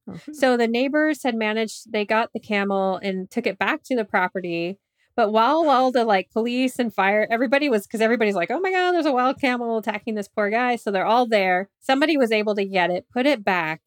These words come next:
Speaker 2: and it got free again. It was like, "I'm free," <laughs> and, like, running around.
Speaker 1: Oh, no.
Speaker 2: So they had to use their patrol cars and fire engines to block. And then it ran about a quarter mile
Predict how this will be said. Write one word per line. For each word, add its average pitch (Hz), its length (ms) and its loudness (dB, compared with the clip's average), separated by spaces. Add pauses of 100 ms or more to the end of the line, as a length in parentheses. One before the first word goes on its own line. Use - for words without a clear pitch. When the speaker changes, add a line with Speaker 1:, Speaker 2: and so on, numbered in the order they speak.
(300)
Speaker 2:
and 220 100 0
it 226 60 2
got 202 200 0
free 226 220 0
again. 196 460 2
It 180 80 -6
was 180 80 -6
like, 196 120 -2
"I'm 349 160 0
free," 403 480 2
<laughs> - 40 2
and, 302 160 4
like, 311 160 4 (160)
running 311 240 4
around. 277 640 0
Speaker 1:
Oh, 180 200 -6
no. 175 280 -6
Speaker 2:
So 269 100 4
they 277 140 2
had 285 240 0
to 285 60 -8
use 269 200 -4
their 240 120 -2
patrol 233 440 -2
cars 247 480 0
and 202 160 -10
fire - 300 2
engines 226 500 0
to 214 100 -6
block. 202 380 0 (560)
And 214 180 -2
then 202 360 2 (160)
it 214 160 0
ran 233 280 0
about 233 200 0
a 196 60 -2
quarter 240 340 -2
mile 180 440 -2